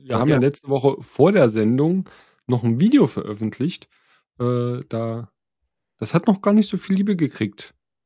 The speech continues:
Speaker 1: Das
Speaker 2: Und auch un-
Speaker 1: stimmt. Da geht's um
Speaker 2: Äh,
Speaker 1: ein Effektgerät, ja.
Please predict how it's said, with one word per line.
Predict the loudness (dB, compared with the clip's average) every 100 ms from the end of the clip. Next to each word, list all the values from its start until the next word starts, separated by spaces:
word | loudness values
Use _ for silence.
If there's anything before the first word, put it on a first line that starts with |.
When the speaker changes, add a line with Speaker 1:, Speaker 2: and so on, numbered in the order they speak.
| _ _ _
Speaker 1:
Das | 2 2 2
Speaker 2:
Und | -2
auch | 0
un- | 0 0
Speaker 1:
stimmt. | -4 _ _ _ _ _ _ _ _ _ -20 -20 _ -4
Da | 0
geht's | 0 2
um |
Speaker 2:
Äh, | 2
Speaker 1:
ein | 2 -4
Effektgerät, | -14 -20 -8 -6 -6 -6
ja. | -6 -8